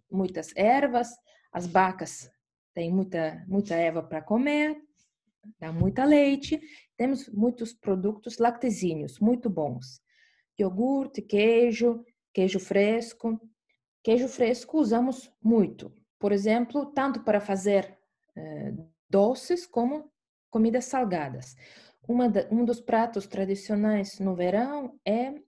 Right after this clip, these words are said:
nós chamamos de molho frio. É feito com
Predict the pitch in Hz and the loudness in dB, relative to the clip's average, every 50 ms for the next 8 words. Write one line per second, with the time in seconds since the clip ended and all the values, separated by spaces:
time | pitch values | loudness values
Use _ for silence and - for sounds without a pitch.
0 | _ _ _ - 208 208 214 220 214 - 196 190 208 220 233 240 233 226 233 - | _ _ _ -2 0 2 2 2 2 0 0 0 0 0 0 0 -2 -2 -4 -4
1 | 202 190 180 185 202 208 226 240 240 240 247 247 247 - _ _ - - 220 202 | -4 -2 0 2 2 2 2 0 0 -2 -2 -4 -6 -10 _ _ -2 2 2 4
2 | 160 151 - 131 - - - _ - 196 202 - 226 214 208 208 214 - 160 - | 4 2 0 -4 -8 -14 -10 _ -6 -4 -2 2 2 4 2 2 0 -6 -12 -6
3 | - - 185 170 151 135 127 - | -2 0 0 0 0 -2 -6 -12